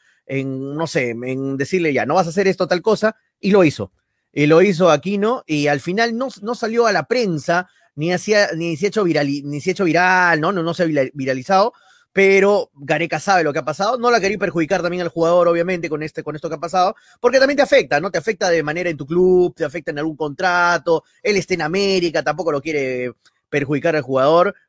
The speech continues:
pero entre ellos hay ahí un lío de lo que ha pasado con Aquino, que parece que es una indisciplina,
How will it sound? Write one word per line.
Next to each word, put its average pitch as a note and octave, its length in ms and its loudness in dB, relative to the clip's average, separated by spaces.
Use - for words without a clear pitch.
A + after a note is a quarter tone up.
pero F#3 260 2
entre F3+ 240 -2
ellos F#3+ 240 0
hay E3+ 180 2
ahí E3+ 220 2
un E3 160 0
lío E3+ 300 2
de C#3 100 0
lo C3 80 0
que C3+ 80 -4
ha C#3 60 -2
pasado D3 400 0
con B2 160 -6
Aquino, D3 400 -6
que C#3 100 -10
parece B2+ 260 -8
que B2+ 100 -10
es - 80 -12
una A#2+ 340 -4
indisciplina, C#3 640 -4